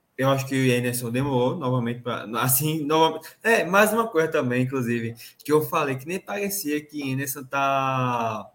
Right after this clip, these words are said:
parecia que eu tava vendo o time no ano passado. Porque até nas alterações, ele tira um jogador, ele dá, dá mais tempo pra um jogador que não tá fazendo porra nenhuma na partida.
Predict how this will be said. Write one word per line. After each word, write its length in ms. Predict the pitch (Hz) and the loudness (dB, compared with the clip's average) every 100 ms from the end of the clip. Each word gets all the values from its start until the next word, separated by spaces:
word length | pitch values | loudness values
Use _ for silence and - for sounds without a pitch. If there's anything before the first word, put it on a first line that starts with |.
| - - | -20 0
parecia 300 | 147 165 170 | 4 6 4
que 80 | 170 | 0
eu 40 | |
tava 200 | 165 170 | 0 0
vendo 140 | 151 151 | 0 -2
o 20 | |
time 160 | 151 | -4
no 60 | 151 | -4
ano 100 | 156 | -4
passado. 500 | 185 180 120 107 110 - _ _ _ | -4 -4 -2 -4 -8 -16 _ _ _
Porque 240 | 147 139 | -4 2
até 180 | 156 160 | 4 4
nas 140 | 190 220 | 4 2
alterações, 840 | 214 214 214 214 151 120 117 - - | 0 0 -2 -2 -2 -2 -2 -6 -2
ele 300 | 131 151 143 | 2 2 0
tira 280 | 160 190 | 0 0
um 40 | 214 | 0
jogador, 680 | 208 202 170 135 143 202 - _ _ _ | 2 2 2 0 0 -2 -6 _ _ _
ele 280 | 123 156 160 | 0 2 4
dá, 160 | 165 170 | 4 2
dá 280 | 135 170 240 | 4 4 4
mais 240 | 392 - | 0 -4
tempo 340 | - 151 151 - | -4 -4 -4 -10
pra 120 | 165 | -4
um 40 | 165 | 2
jogador 240 | 151 147 | 2 0
que 40 | 160 | -6
não 80 | 156 | -8
tá 140 | 165 | -8
fazendo 300 | 165 156 160 | -6 -8 -8
porra 300 | - 180 214 | -6 -4 -2
nenhuma 160 | 202 190 | -4 -6
na 100 | 185 | -6
partida. 500 | 180 175 123 113 | -8 -4 -2 -2